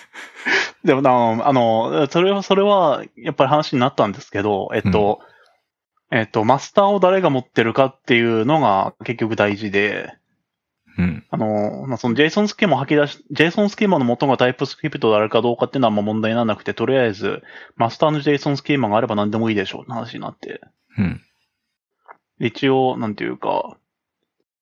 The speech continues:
Speaker 2: えっと、形の上だけでもマスターがちゃんとサーバー側にあるっていう形を、体、体裁を保っておくのは大事ですよね、みたいな。
Speaker 1: なるほど。
Speaker 2: な、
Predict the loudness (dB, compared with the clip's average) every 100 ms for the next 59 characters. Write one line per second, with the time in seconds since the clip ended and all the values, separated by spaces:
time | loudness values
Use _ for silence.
0 | _ _ _ -10 -10 -8 -6 -4 -2 -2
1 | -2 -2 0 2 2 2 2 2 0 0
2 | -2 0 0 2 0 -2 0 2 2 2
3 | 2 2 2 2 2 2 -2 -4 -4 0
4 | 0 0 -2 -2 0 0 0 0 2 0
5 | -2 -2 0 0 0 -2 -2 -4 -2 0
6 | 0 -2 -6 -4 -6 -4 -2 -2 -4 -8
7 | -12 -14 -18 _ _ -8 -8 -6 -4 -6
8 | -8 _ -4 -2 -2